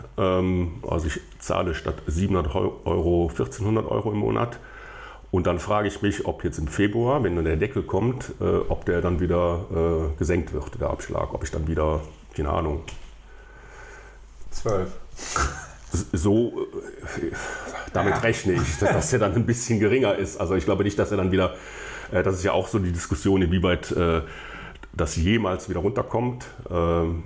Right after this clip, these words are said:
Speaker 1: also man sagt ja auch, äh, da werden wir uns dran gewöhnen müssen, an die höheren Preise.
Speaker 2: Also ehrlich gesagt, ähm, meine,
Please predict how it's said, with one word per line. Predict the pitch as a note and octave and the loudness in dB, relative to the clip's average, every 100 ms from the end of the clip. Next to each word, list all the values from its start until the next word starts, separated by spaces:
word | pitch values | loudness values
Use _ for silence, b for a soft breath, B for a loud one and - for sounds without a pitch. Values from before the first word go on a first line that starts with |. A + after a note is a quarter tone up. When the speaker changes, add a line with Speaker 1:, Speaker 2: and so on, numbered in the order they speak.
| - | -2
Speaker 1:
also | D#2+ | 0
man | D#2 | 2
sagt | E2+ F2+ E2+ | 0 0 0
ja | |
auch, | D#2 E2 F2+ - | 2 0 -2 -4
äh, | F#2+ F2 | -2 0
da | E2 | 0
werden | E2 E2 | 0 0
wir | |
uns | E2+ | -2
dran | - | -2
gewöhnen | D#2+ F#2 G#2 | 0 0 2
müssen, | F#2 - F#2+ | 0 0 0
an | F#2 | 2
die | |
höheren | E2+ F#2+ F2+ | 2 0 -2
Preise. | - F2+ F2+ F2+ F#2 B B B B - | -2 0 0 0 -4 B B B B -2
Speaker 2:
Also | A#2+ A#2+ | 0 2
ehrlich | C3 F#3+ - | 2 0 0
gesagt, | G#2 A2 C#3 - - | 0 0 0 -4 0
ähm, | A#2 A2 A2+ A2+ A2 G#2+ | 2 4 2 2 0 -4
meine, | A2+ G#2 C3+ D3 D3 C#3+ C#3+ | -2 0 0 -2 -2 -2 -4